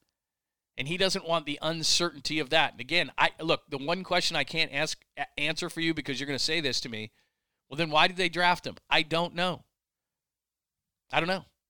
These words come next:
I was never a Mac Jones guy in that same draft. I don't, you know, I, I do know that they did like Mac Jones. I don't know if he got talked out of it. There's rumors that, look, our fan base, we can't trade all the way up to three to get, uh, to get Mac Jones.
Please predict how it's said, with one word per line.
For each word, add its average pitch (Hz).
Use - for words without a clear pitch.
I 139
was 151
never 156
a 147
Mac 151
Jones 147
guy 156
in 156
that 151
same 156
draft. 151
I 135
don't, 151
you 139
know, 117
I, 139
I 147
do 139
know 156
that 151
they 127
did 139
like 147
Mac 156
Jones. 156
I 135
don't 127
know 147
if 151
he 160
got 156
talked 156
out 151
of 156
it. 151
There's 120
rumors 151
that, -
look, 131
our 139
fan 156
base, 147
we 151
can't 143
trade 147
all 139
the 143
way 147
up 143
to 113
three 151
to 147
get, 147
uh, 123
to -
get 151
Mac 151
Jones. 156